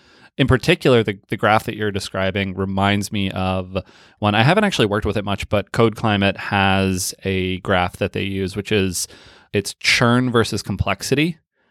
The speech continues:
So it's like, you may have a very complex piece of your code, but, like, someone wrote it once and it just sits in the corner and you know what, it quietly does its job. And yes, it's very complex,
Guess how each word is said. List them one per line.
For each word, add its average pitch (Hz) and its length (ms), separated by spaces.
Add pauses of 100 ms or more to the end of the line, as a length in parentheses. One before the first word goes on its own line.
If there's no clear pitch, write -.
(240)
So - 80
it's 110 100
like, 104 160
you 165 80
may 175 140
have 147 160
a 110 40
very 113 540
complex 104 540
piece - 280
of 104 60
your 104 100
code, 110 400
but, 113 120
like, 92 160
someone 127 360
wrote 123 160
it 101 80
once 101 260
and 101 100
it - 40
just - 160
sits - 220
in 123 60
the 113 80
corner 104 380
and 95 140
you 92 60
know 107 80
what, 120 100
it - 60
quietly 104 400
does 101 180
its 98 140
job. 110 300
And 98 100
yes, 147 180
it's 147 120
very 147 180
complex, 123 640